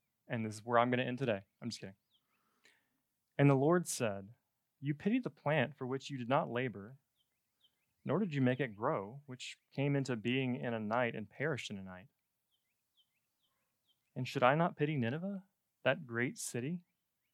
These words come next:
in which there are more than a hundred and twenty thousand persons who don't know their right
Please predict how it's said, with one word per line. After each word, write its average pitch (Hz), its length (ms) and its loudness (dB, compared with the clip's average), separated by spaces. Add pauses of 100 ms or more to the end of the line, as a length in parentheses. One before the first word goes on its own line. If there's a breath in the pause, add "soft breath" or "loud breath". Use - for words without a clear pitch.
(420)
in 139 140 4
which 143 200 4
there 143 160 4
are 131 120 6
more 123 300 0
than 139 100 -2
a 113 60 2
hundred 147 260 -4
and 175 100 -2
twenty 156 260 -6 (100)
thousand 139 400 -4
persons 117 760 -10 (880)
who 123 100 -4
don't 127 340 0
know 120 260 -2
their 107 160 -8
right 113 300 -4